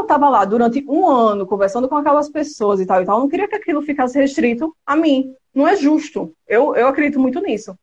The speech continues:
Então, assim, quando eu fui em campo, eu já fui voltada pra isso. Não, eu quero, eu quero me jogar nisso, eu quero produzir alguma coisa visualmente, né? Então, eu já fui pra campo sabendo do que eu ia produzir, entendeu? Não era nada grande, era uma coisa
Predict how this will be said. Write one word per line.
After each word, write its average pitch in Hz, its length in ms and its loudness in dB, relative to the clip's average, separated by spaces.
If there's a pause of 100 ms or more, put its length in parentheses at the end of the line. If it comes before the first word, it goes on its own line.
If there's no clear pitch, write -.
(320)
Então, 226 220 0
assim, 277 180 0
quando 262 180 2
eu 320 60 0
fui 311 140 -2
em 294 80 2
campo, 208 240 0
eu 196 60 2
já 214 140 0
fui 240 220 -2
voltada 247 380 0
pra 381 160 -2
isso. - 160 -6
Não, 185 100 -4
eu 180 100 0
quero, 202 360 -2 (480)
eu 571 100 0
quero 214 220 0
me 277 120 4
jogar 254 420 2
nisso, 240 300 -4
eu 320 80 -4
quero 240 180 0
produzir 277 360 0
alguma 262 280 0
coisa 226 260 0
visualmente, 254 800 -2 (380)
né? 202 220 -2
Então, 240 200 0
eu 247 40 2
já 247 140 2
fui 269 140 -4
pra 359 160 -4
campo 302 260 -6 (580)
sabendo 381 640 0
do 269 180 -2
que 381 120 -6
eu 392 140 0
ia 349 260 0 (200)
produzir, 415 520 -4 (360)
entendeu? 208 280 2
Não 359 120 4
era 233 160 4
nada 214 220 2
grande, 214 440 0
era 277 140 2
uma 269 60 0
coisa 214 360 0